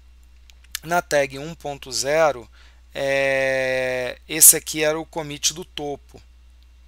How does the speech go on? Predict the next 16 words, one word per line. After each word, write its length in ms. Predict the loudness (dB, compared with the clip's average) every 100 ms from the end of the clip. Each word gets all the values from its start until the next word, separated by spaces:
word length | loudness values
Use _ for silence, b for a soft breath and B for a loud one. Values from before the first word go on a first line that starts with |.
| -20 -20 B B B B B -20 -20 -20 -20 -20 -20 -20 -20 -20 -20 -20 -16
Foi 220 | -10 -8
o 40 |
último 380 | -6 0 0 0
commit, 580 | -4 -4 -4 -6 -2 2
tá 140 | 4
aqui, 240 | 2 2 -8
nós 140 | -8
já 100 | -8
temos 320 | -6 -8 -6
as 80 | -6
variáveis 480 | -2 0 2 0 -4
B 160 | -6 -8
dois 300 | -6 -6 4
e 40 |
C 220 | 6 6
três. 640 | 0 -8 -8 -4 0 0